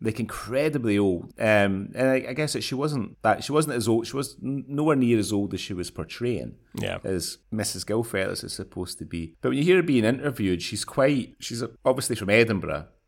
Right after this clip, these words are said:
Speaker 1: and she's got quite a soft Edinburgh accent, like, I guess,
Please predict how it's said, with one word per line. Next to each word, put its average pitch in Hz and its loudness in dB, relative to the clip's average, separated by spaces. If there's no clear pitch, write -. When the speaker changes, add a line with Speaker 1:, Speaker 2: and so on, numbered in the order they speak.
Speaker 1:
and 92 -6
she's 92 -6
got 110 0
quite 101 -2
a 78 -4
soft 104 2
Edinburgh 95 0
accent, 90 -2
like, 87 -4
I 101 -2
guess, 95 -2